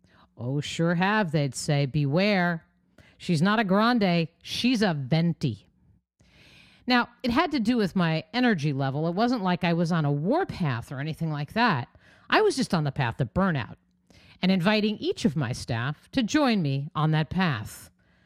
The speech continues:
I have made myself sick. I have made others sick. There. I said it. Today, I'm talking to one of the mo-, preeminent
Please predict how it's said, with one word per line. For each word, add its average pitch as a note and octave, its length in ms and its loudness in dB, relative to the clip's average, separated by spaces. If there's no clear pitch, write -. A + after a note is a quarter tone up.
I B2 80 -2
have B2+ 220 0
made C3+ 180 0
myself A#2+ 380 -6
sick. - 440 -6
I G#3 140 0
have A3 240 -2
made C#3+ 340 -2
others D3 320 0
sick. - 360 -10
There. A#2+ 320 -2
I C#3 60 -2
said - 260 -4
it. - 760 -20
Today, D4+ 260 4
I'm D#4+ 140 2
talking B3 380 0
to A3+ 100 -2
one G#3 160 -2
of G3+ 80 -2
the F#3+ 60 0
mo-, F3 240 0
preeminent B3 720 0